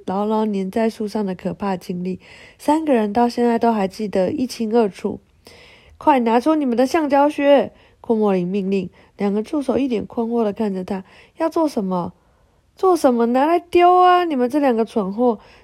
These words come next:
难道你们还想要被粘在树上吗？”哈利、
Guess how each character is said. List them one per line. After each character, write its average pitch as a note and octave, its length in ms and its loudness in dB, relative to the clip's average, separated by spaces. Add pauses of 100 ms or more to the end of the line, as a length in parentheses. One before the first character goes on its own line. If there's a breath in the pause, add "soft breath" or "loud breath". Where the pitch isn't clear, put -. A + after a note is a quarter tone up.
难 C#4 180 0
道 F#4+ 140 2
你 D#4+ 100 -2
们 C4+ 120 0
还 C4 140 2
想 B3+ 180 0
要 A#3+ 160 4
被 B3+ 320 2
粘 G#3+ 160 -2
在 A#3+ 160 2
树 A#3+ 220 -2
上 A3 240 0
吗？” F#3+ 300 -2 (1200 soft breath)
哈 A3+ 200 -2
利、 G#3 360 -4